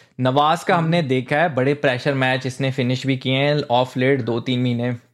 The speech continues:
Speaker 1: अगर आप उसको उठा के देखो,
Speaker 2: हाँ,
Speaker 1: इंडिया
Speaker 2: हाँ,
Speaker 1: वाली
Speaker 2: बिल्कुल सही।
Speaker 1: मैच, India वाले में भी जो Isha कप वाला था, उसमें इसने बड़ी अच्छी performance दी।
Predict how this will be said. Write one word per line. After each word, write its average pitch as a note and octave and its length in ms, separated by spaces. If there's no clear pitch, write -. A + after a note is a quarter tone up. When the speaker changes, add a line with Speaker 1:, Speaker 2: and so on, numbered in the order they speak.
Speaker 1:
अगर B2 220
आप B2 160
उसको B2 180
उठा A#2+ 200
के B2 140
देखो, A#2+ 240
Speaker 2:
हाँ, E3+ 140
Speaker 1:
इंडिया C3+ 320
Speaker 2:
हाँ, D3 80
Speaker 1:
वाली C#3+ 180
Speaker 2:
बिल्कुल G3+ 180
सही। F3+ 160
Speaker 1:
मैच, C#3+ 500
India D#3 300
वाले D#3+ 300
में D#3+ 220
भी E3+ 220
जो D3 360
Isha C#3 240
कप C#3+ 220
वाला C#3 180
था, F#3+ 160
उसमें D#3 220
इसने C#3 180
बड़ी C3 180
अच्छी C#3 120
performance C#3 420
दी। C#3+ 400